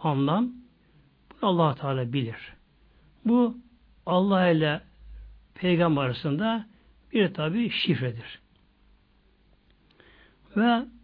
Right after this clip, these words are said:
arkadan Mevlam şöyle buyuruyor. Gulbeti Rumu.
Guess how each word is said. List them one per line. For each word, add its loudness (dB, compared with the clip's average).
arkadan 2
Mevlam 4
şöyle 2
buyuruyor. 0
Gulbeti 2
Rumu. 0